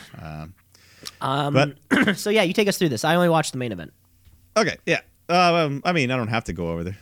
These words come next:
Speaker 2: I mean, I'll just say who won
Speaker 1: Straight
Speaker 2: the
Speaker 1: to the main
Speaker 2: matches now.
Speaker 1: event. Let's go. <laughs> Let's
Speaker 2: <laughs> Okay,
Speaker 1: go,
Speaker 2: yeah. Johnny,
Speaker 1: baby.
Speaker 2: Johnny is backstage with Candice.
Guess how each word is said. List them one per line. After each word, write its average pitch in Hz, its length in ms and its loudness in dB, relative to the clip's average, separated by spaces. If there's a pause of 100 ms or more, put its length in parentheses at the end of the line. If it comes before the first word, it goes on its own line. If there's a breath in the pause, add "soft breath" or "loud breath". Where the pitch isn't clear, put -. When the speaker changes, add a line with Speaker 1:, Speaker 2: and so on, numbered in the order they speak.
Speaker 2:
I 107 80 -4
mean, 98 160 -2
I'll 95 160 -4
just - 260 -10
say 95 160 -6
who 101 100 -8
won 95 80 -2
Speaker 1:
Straight 226 280 2
Speaker 2:
the - 60 -8
Speaker 1:
to 277 100 4
the 233 80 4
main 208 180 4
Speaker 2:
matches 202 100 4
now. 175 60 4
Speaker 1:
event. 117 200 -4
Let's 175 180 -4
go. 185 460 0
<laughs> - 0 -
Let's 190 420 0
Speaker 2:
<laughs> - 0 -
Okay, 202 100 4
Speaker 1:
go, 196 380 4
Speaker 2:
yeah. 156 60 0
Johnny, 190 280 2
Speaker 1:
baby. 131 220 -2
Speaker 2:
Johnny 196 280 2
is 170 120 4
backstage 160 600 2
with 131 120 -8
Candice. 117 500 -4